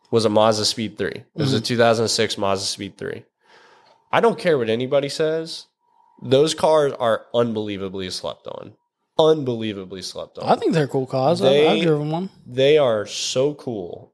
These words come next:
Speaker 1: And the coolest part to me was, oh, I actually owned a, another Subaru Impreza for, like, two days. And then
Speaker 2: Two
Speaker 1: it,
Speaker 2: days.
Speaker 1: and then it, and then it started knocking, and I took it back to the dealer, and he fucking gave me my money back. But
Speaker 2: Oh, that
Speaker 1: that's
Speaker 2: works out.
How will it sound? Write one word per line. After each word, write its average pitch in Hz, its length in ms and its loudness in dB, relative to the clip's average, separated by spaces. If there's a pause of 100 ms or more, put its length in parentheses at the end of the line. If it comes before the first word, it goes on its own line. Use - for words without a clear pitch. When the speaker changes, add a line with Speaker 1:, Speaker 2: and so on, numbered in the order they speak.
Speaker 1:
And 117 540 4
the 127 120 -2
coolest 165 480 0
part 160 300 2
to 135 100 -2
me 143 360 -4
was, 107 800 -2 (680)
oh, 127 320 2 (220)
I 135 160 4
actually 160 320 0
owned 117 500 4
a, 104 560 0
another 117 380 4
Subaru 104 580 -2
Impreza 92 460 0
for, - 160 -6
like, 90 260 -4
two 101 200 -6
days. 90 520 -4 (380)
And 113 180 2
then 117 100 6
Speaker 2:
Two 117 80 6
Speaker 1:
it, 113 80 0
Speaker 2:
days. 110 240 -2
Speaker 1:
and 123 100 4
then 127 180 6
it, 131 180 0
and 127 120 2
then 127 120 4
it 127 120 0
started 117 360 2
knocking, 107 500 2
and 98 100 -2
I 101 100 2
took 110 200 -2
it 104 100 -4
back 104 240 0
to 120 80 -12
the 98 120 -6
dealer, 98 420 -4 (280)
and 107 120 -4
he 110 120 -4
fucking 98 300 -4
gave 92 180 -2
me 95 60 -8
my 95 160 -6
money 92 260 -8
back. 92 320 -12
But 156 100 0
Speaker 2:
Oh, 190 40 4
that 131 80 4
Speaker 1:
that's 120 140 2
Speaker 2:
works 113 120 -6
out. 107 180 -12